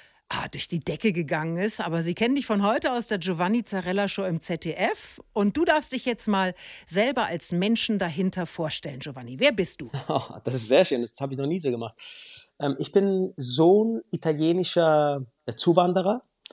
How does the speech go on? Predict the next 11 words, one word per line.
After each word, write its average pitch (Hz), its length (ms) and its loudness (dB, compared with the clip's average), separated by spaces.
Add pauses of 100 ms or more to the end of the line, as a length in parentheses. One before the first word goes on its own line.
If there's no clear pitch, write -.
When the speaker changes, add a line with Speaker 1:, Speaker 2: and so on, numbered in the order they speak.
(260)
Speaker 2:
aus, 127 400 2
ähm, 120 400 -8
aus 156 200 2
dem 185 120 4
Speaker 1:
Mhm. 117 40 0
Speaker 2:
Süden 165 260 2
Italiens, 160 640 0
die 117 500 2 (160)
Anfang 131 420 4
der 113 100 6
sechziger 139 600 4